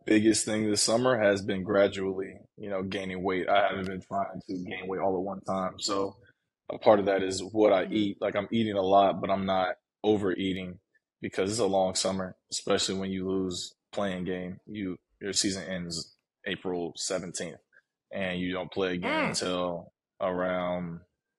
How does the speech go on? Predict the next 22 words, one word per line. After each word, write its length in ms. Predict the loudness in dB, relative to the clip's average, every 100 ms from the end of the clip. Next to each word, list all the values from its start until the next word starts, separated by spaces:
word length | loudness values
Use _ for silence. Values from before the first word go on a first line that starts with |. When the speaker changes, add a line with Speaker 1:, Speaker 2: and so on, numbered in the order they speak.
| _ _ _ _ _ _ _ _ _ _ _ -10
Speaker 1:
you 80 | -6
don't 100 | -2
play 120 | 0
again, 380 | 0 -2 -6 -8
like, 200 | -4 0
you 60 | 2
don't 120 | 4
play 120 | 4
again 140 | 2
until 180 | -2 -2
around, 160 | 0 0
like, 80 | -2
November. 420 | -2 -4 -6 -12 _
So 380 | 2 4 4 0 _ _ -20 -20 -6
I 100 | 4 6
have 120 | 8
a 40 |
lot 200 | 8 8
of 120 | 6 0
time 360 | -2 -2 -4
to 140 | -6 -6
gain 560 | -4 -4 -4 -8 -10